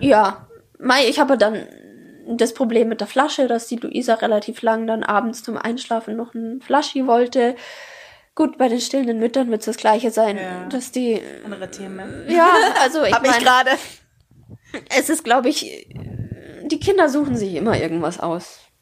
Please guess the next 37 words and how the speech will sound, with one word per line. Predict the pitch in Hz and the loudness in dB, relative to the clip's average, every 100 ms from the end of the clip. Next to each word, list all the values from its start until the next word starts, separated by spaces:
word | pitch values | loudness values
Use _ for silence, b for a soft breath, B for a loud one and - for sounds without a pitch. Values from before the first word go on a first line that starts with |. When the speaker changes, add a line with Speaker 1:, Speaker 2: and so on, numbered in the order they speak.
| _ _ - | _ _ -8
Speaker 2:
Ja. | 247 214 - | -4 0 2
Speaker 1:
Also, | 208 185 165 - _ _ _ _ _ _ _ _ | 2 2 -2 -4 _ _ _ _ _ _ _ _
aber | - 285 | 0 2
das | 220 185 | 0 -2
war | 175 160 - - - | -2 -4 -6 -16 -2
gut | 254 247 | -2 0
so | 240 226 | 2 2
und | 175 214 | 4 2
man | 190 | 2
muss | 190 208 | 0 0
es | 220 | -2
halt | 185 | 0
einfach | - 180 185 | -2 -2 -6
dann | 160 | -8
annehmen | - 175 226 185 180 | -8 -4 0 0 0
und | 170 | -6
sagen, | 185 185 185 | -6 -6 -6
es | 190 | -8
ging | - 226 | -6 -4
nicht | 285 285 | -4 -2
anders | 262 262 269 | -2 -2 -4
und | - 233 254 - | -6 -6 -6 -6
man | 233 208 | -6 -2
wollte | 185 220 | -4 -4
es | - 240 - | -6 -8 -8
ja | 185 202 | 0 2
dann | 214 - | 2 2
auch | - | 2
irgendwie | - 214 233 202 | 0 -4 -2 -4
so, | 180 170 165 - | -4 -4 -4 -2
weil | - | -4
es | - | 2
war | 185 | 2
entspannter | 151 - 185 208 | 2 0 0 0
für | - - | -4 -8
das | - - | -12 -2
Kind. | 233 339 - | 0 0 -4